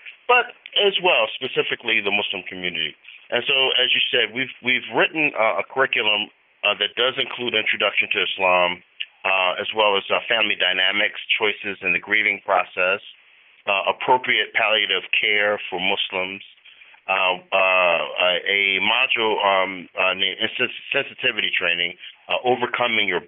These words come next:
uh, your own bias, understanding Muslims and the Islamic faith, and as well,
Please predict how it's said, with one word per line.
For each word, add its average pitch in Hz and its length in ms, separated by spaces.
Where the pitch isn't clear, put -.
uh, 90 160
your 90 240
own 131 240
bias, 82 400
understanding 107 560
Muslims 95 300
and 90 120
the 90 140
Islamic 104 400
faith, 92 260
and 117 120
as 110 160
well, 120 440